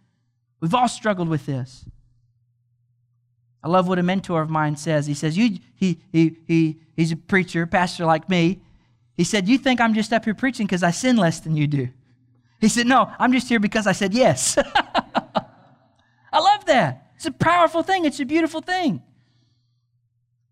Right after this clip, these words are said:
Get saved. Let it establish your value. Be filled with the Holy Spirit. Let it take care of the powerlessness. Fear has no place in your life.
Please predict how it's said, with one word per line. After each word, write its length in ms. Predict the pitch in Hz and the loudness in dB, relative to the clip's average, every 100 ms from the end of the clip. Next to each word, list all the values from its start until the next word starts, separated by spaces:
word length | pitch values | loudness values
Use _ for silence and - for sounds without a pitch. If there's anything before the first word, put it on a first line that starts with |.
| _ | _
Get 180 | 294 311 | -4 -4
saved. 580 | - 233 208 214 214 - _ _ | 0 0 2 -2 -8 -18 _ _
Let 140 | 226 294 | 0 2
it 60 | |
establish 500 | 254 - 220 214 202 | 0 -2 -2 -2 -4
your 100 | 185 | -4
value. 400 | 175 175 180 185 - _ _ | -2 -2 -2 -6 -10 _ _
Be 120 | 269 269 | 2 4
filled 240 | - 226 | 2 -2
with 120 | 208 | -2
the 80 | 196 | -2
Holy 200 | 208 196 | 0 0
Spirit. 240 | 190 202 | -2 -4
Let 120 | 202 196 | -2 -2
it 80 | |
take 180 | 196 196 | -6 -8
care 240 | 202 196 196 - | -6 -6 -8 -10
of 80 | 175 | -10
the 80 | 180 | -4
powerlessness. 840 | 196 202 190 170 - 131 127 - _ _ _ _ _ _ _ _ _ | 0 2 2 -2 -4 -6 -8 -16 _ _ _ _ _ _ _ _ _
Fear 720 | - - 277 247 208 220 214 _ | -12 2 4 4 2 -2 -8 _
has 240 | 220 214 | -4 -2
no 140 | 214 220 | -2 -4
place 600 | - 233 214 190 - - _ _ | 0 0 0 -2 -10 -20 _ _
in 180 | 196 202 | -2 -2
your 100 | 196 | -2
life. 500 | 202 190 135 - | -2 -2 -2 -8